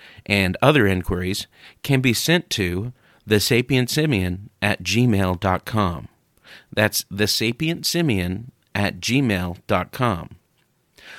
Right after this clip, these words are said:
I do have a Patreon page, also under The Sapient Simian, where you can get exclusive access to view my other work from years past. Paintings, designs, projects, and experiments seen nowhere else.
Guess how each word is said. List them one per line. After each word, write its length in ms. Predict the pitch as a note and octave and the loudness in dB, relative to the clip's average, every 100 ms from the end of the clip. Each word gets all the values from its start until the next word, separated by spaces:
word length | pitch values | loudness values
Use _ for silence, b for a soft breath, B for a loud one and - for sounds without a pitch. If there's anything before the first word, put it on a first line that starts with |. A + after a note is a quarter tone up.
| B | B
I 100 | B2+ | 2
do 220 | A#2+ C3+ D#3+ | 2 4 4
have 160 | C#3+ | 2
a 40 | A#2 | 2
Patreon 560 | E3 F#3+ A#2+ G2+ F2+ | 0 0 0 0 0
page, 480 | G#2 F2+ F2+ A2 - _ B B B | -4 -4 -4 -6 -12 _ B B B
also 380 | G#2 C3 - F#2+ | 4 4 4 4
under 160 | F#2 F2 | 2 0
The 100 | F2 | -4
Sapient 460 | - F2 - E2 | -4 -4 -4 -4
Simian, 500 | - F2 E2+ F2+ A2+ - B B B | -2 -2 -2 -2 -4 -10 B B B
where 140 | - G2+ | 0 2
you 120 | A2 | 2
can 180 | - G2 | 2 0
get 260 | F#2+ - | 0 -4
exclusive 680 | - - - G2+ C#3+ - C3+ | -6 -8 -2 0 0 -2 -2
access 560 | B2+ C3+ - F#2+ F2+ - | -2 -2 -4 -4 -2 -4
to 140 | - | -6
view 260 | F2 G#2 A2 | -4 0 2
my 180 | G2 G2 | 2 2
other 240 | G#2+ C#3 | 2 2
work 360 | G2+ F#2 F2 - | 2 0 -2 -6
from 200 | - F2+ | -4 -2
years 280 | F2+ F#2 - | 0 -2 -2
past. 640 | A2+ G#2+ D#2 - - - _ b b b b b | 0 0 0 -6 -12 -16 _ b b b b b
Paintings, 680 | - B2 B2+ C3 C3 C3 - - | 0 2 2 2 0 -2 -8 -4
designs, 720 | G#2+ F#2+ G2 G2+ G#2 A2 - - - | -2 2 2 2 2 0 -6 -12 -2
projects, 720 | G#2 G#2+ G2+ A2+ G#2+ - - | 4 4 4 2 0 -4 -6
and 120 | G2 | -4
experiments 720 | G2+ - - C3 G#2 F#2 E2+ - | -4 -6 0 2 2 0 -2 -4
seen 340 | - G#2+ G#2 | -2 -2 0
nowhere 360 | F#2+ G#2 G2+ E2 | 0 0 0 0
else. 460 | G2 - - - | -2 -4 -10 -16